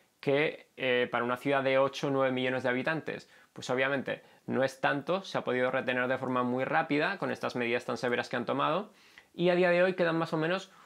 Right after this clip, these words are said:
unos treinta casos de infectados. El resto, todos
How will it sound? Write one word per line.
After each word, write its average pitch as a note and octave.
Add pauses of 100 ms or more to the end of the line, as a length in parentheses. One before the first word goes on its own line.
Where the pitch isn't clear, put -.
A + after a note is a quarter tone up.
unos D3+
treinta D#3+
casos D#3+
de D#3
infectados. - (280)
El A#2+
resto, E3+
todos E3